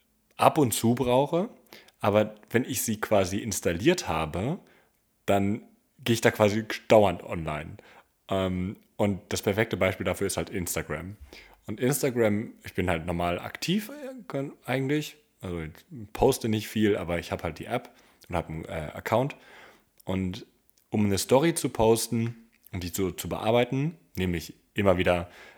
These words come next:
äh, sonntags um fünfzehn Uhr, weil da ja unsere Podcast-Folge online kommt,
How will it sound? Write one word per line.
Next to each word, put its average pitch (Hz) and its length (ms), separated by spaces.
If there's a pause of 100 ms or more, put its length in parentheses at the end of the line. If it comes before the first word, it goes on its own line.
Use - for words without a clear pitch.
(120)
äh, 82 380
sonntags 101 640
um 87 440
fünfzehn 104 560
Uhr, 104 460
weil 82 160
da 85 160
ja 82 120
unsere 85 440
Podcast-Folge 82 880
online 78 360
kommt, 98 300